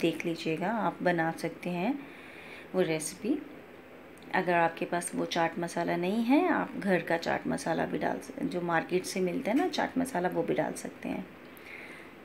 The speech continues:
वैसे आप अगर घर में बना लेंगे चाट मसाला, जो मैंने description box में डाली है रेसिपी,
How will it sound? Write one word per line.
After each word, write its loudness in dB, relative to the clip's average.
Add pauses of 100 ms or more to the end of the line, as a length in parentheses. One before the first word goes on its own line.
(680)
वैसे 2
आप 2
अगर 4
घर 2
में 4
बना 6
लेंगे 4
चाट 4
मसाला, 2
जो 0
मैंने 0
description 0
box 0
में 0
डाली 2
है 2
रेसिपी, 0